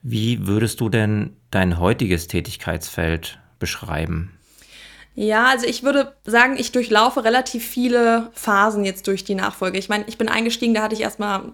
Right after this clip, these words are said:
Speaker 2: grundsätzlich meinen, meinen Job-Einstieg nach dem Studium und, ähm, musste einmal alles lernen, ja. Plus dazu eben relativ früh schon in eine Führungsposition reingeworfen, ähm, habe ich auch da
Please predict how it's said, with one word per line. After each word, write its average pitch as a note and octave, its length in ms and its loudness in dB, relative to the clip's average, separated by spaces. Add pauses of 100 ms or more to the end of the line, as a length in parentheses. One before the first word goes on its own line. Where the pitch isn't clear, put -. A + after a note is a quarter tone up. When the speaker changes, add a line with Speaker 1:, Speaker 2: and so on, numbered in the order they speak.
Speaker 2:
grundsätzlich A3+ 420 2
meinen, G3 460 -4
meinen F#3+ 200 -4
Job-Einstieg B3 840 -2
nach B3+ 160 -4
dem B3 140 -6
Studium C4 580 -4 (460)
und, G#3+ 500 -2
ähm, G#3 460 0
musste F#3+ 440 -4 (220)
einmal F#3+ 260 0
alles A3 320 2
lernen, C#4 380 2
ja. A3+ 260 -2 (500)
Plus D4 340 2
dazu A#3 380 -2
eben A3+ 580 0
relativ A3+ 440 -2
früh B3+ 220 -2
schon A#3+ 200 -2
in A3+ 60 -2
eine G#3+ 80 -2
Führungsposition B3 880 -4
reingeworfen, A3 880 0 (300)
ähm, G3 440 -2
habe G3+ 160 -2
ich G#3 120 -6
auch G3+ 160 -4
da A3 480 2